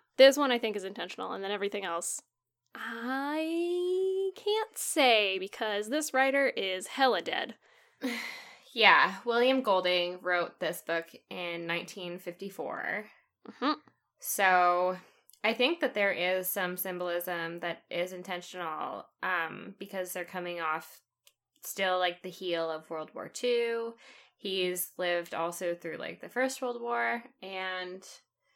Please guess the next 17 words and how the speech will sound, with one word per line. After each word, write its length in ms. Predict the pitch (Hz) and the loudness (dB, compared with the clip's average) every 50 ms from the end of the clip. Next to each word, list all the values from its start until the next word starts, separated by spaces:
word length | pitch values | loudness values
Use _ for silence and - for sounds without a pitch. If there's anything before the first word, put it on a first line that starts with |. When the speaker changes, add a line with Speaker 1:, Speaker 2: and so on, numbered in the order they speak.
| _ | _
Speaker 1:
He 140 | _ - 269 | _ -2 0
was 80 | 247 240 | 2 2
a 60 | 240 | 4
naval 280 | 233 285 370 359 311 240 | 4 4 6 6 6 6
officer. 440 | 196 190 - - - - - 202 - _ _ _ _ _ _ _ _ - | 6 4 2 -2 -8 -8 -8 -10 -12 _ _ _ _ _ _ _ _ -6
Speaker 2:
Yeah. 540 | 233 240 254 247 233 214 196 180 160 208 202 - - - - - - - _ _ _ _ _ _ _ _ _ - | 0 2 4 6 6 6 6 6 4 0 -4 -10 -16 -20 -20 -20 -20 -20 _ _ _ _ _ _ _ _ _ -20
So 840 | - - - 240 226 214 214 208 202 202 202 202 196 185 - - - _ _ _ _ _ _ _ _ _ _ _ _ _ _ _ _ _ _ _ _ _ _ _ _ _ _ _ - 208 | -16 -10 -4 -2 0 0 0 0 0 0 -2 -2 -4 -6 -8 -10 -12 _ _ _ _ _ _ _ _ _ _ _ _ _ _ _ _ _ _ _ _ _ _ _ _ _ _ _ -18 -12
there 440 | - 220 214 208 208 208 208 202 202 - - | -6 -2 0 0 2 0 0 -2 -4 -6 -6
is 560 | 208 208 202 202 208 208 214 214 208 - - | -4 -2 -2 -2 -2 -2 -6 -8 -8 -12 -14
some 300 | - - - 226 214 214 | -14 -12 -10 -8 -6 -6
sort 320 | 208 - - 208 196 190 190 | -6 -6 -4 -4 -4 -2 -2
of 260 | 196 190 190 185 190 | -2 -2 -2 -4 -6
just, 480 | - 196 190 190 185 - - - - 190 | -6 -6 -6 -4 -4 -8 -10 -10 -8 -8
um, 520 | 180 180 180 175 165 - - 147 165 185 - _ _ _ _ _ _ _ - - - _ _ _ _ _ - 220 | -6 -6 -6 -6 -8 -10 -12 -16 -18 -18 -20 _ _ _ _ _ _ _ -20 -20 -20 _ _ _ _ _ -6 -6
I 80 | 220 214 | -4 0
guess, 360 | 214 202 196 196 190 - - | 0 0 0 0 -2 -6 -4
like, 380 | 202 185 175 165 - - - | -4 -2 -2 -4 -6 -10 -20